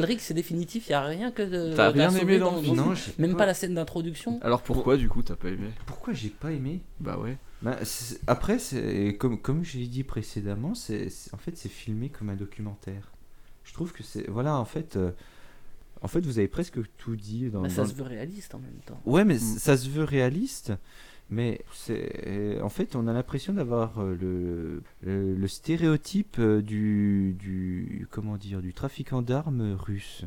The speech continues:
Speaker 3: En fait, j'ai, j'ai typiquement l'impression de, de revoir les, de, de revoir les marchands d'armes russes, euh, qui, qui est encore à l'heure actuelle. Donc après, ça, ça dénonce rien.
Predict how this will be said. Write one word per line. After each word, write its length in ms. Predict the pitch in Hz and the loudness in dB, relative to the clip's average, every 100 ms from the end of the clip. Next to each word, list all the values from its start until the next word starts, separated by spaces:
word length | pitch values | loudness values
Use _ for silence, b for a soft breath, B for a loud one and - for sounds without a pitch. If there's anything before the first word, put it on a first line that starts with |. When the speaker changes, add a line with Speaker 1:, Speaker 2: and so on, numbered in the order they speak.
| 82 - | -12 -12
Speaker 3:
En 40 | |
fait, 240 | 127 - - | -12 -6 -4
j'ai, 220 | - - | -2 -2
j'ai 140 | 202 | -4
typiquement 480 | 104 - - 226 196 | -6 -8 -8 0 2
l'impression 500 | 175 131 - - 180 | 4 2 0 0 2
de, 160 | 190 120 | 4 4
de 120 | 101 | 4
revoir 480 | 107 120 127 165 190 | 2 0 -2 -4 -2
les, 300 | 123 104 92 b - | 0 2 0 b -2
de, 160 | 104 | 2
de 100 | 95 | 4
revoir 280 | 101 131 196 | 4 4 4
les 60 | 117 | 4
marchands 360 | 107 - - | 2 0 0
d'armes 260 | 151 151 127 | 2 2 2
russes, 480 | 113 117 170 - - 92 - | 0 -2 -4 -6 -8 -8 -6
euh, 360 | 101 104 104 104 | -6 -2 0 0
qui, 200 | - 101 | -2 -6
qui 160 | - | -2
est 40 | 131 | -2
encore 320 | 160 - 196 | -2 -2 -2
à 40 | |
l'heure 140 | 139 117 | 0 0
actuelle. 320 | 120 - 135 | -2 0 0
Donc 180 | 107 - | 0 -4
après, 220 | - - | -4 -2
ça, 220 | 247 113 | 0 0
ça 160 | 92 104 | 2 2
dénonce 420 | 107 127 165 - | 4 4 2 -2
rien. 420 | 107 95 95 107 | -4 -4 -4 -4